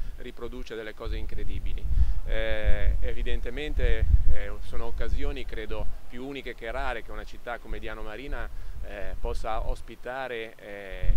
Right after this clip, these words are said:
appunto artisti di questo calibro che espongono a Madrid, a Milano, insomma in tutto il mondo, e, e vengono a Diano Marina. Eh, questo lo dobbiamo certamente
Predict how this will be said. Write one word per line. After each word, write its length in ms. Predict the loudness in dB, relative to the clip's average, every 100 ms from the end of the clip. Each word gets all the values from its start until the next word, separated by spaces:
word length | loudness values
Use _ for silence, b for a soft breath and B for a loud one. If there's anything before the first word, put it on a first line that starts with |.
| 2
appunto 400 | 0 -10 -12 -14
artisti 320 | -14 -12 -4
di 80 | 0
questo 280 | 2 2 -2
calibro 460 | -4 -8 -8 -10
che 140 | -10 -12
espongono 480 | -10 -8 -8 -10
a 20 | -12
Madrid, 480 | -16 -18 -18 -18
a 80 | -18
Milano, 600 | -20 -18 -16 -14 -14 -14 -20 B -20
insomma 280 | -18 -16
in 60 | -16
tutto 240 | -18 -16
il 60 | -16
mondo, 680 | -14 -16 -14 -16 -16 -14 B B -10
e, 520 | -10 -10 -12 -14 -16 -18
e 120 | -18
vengono 320 | -18 -16 -16
a 40 |
Diano 220 | -16 -16 -16
Marina. 600 | -16 -18 -20 -20 -18 -18
Eh, 60 |
questo 540 | -16 -16 -14 -14 -12 -12
lo 80 |
dobbiamo 640 | -14 -16 -14 -12 -12 -14 -16
certamente 880 | -16 -16 -16 -14 -12 -12 -12 -12